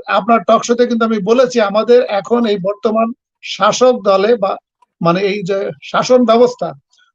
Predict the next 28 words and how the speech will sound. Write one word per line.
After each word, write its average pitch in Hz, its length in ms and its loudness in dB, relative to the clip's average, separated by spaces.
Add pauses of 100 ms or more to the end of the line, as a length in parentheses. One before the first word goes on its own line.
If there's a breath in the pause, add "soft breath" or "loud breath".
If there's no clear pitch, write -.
(120)
প্রত্যেকটা 247 540 0
লোক 240 280 2
কিন্তু 254 220 0
এখন 240 180 2
ফ্রাঙ্কেনস্টাইন 226 720 0
হয়ে 165 160 0
গেছে। 151 300 -12 (520)
আমার 214 260 2
পুলিশের 240 420 2
কনস্টেবলও 254 560 0
কিন্তু 240 200 0
ফ্রাঙ্কেনস্টাইন, 240 840 0
আমার, 208 340 0 (460)
আমার 214 280 2 (140)
আদালতের 247 640 2
যিনি, 247 440 2
আহ, 202 200 4 (140)
বেঞ্চ 233 360 2
ক্লার্ক, 233 320 2
সেও 240 260 2
কিন্তু 247 200 -2
ফ্রাঙ্কেনস্টাইন, 233 760 0 (320)
আমার 220 260 2
আইজিপি 240 440 0
ফ্রাঙ্কেনস্টাইন, 233 800 2
আমার 220 200 2
সেনাপ্রধান 240 520 0
ফ্রাঙ্কেনস্টাইন, 220 760 -4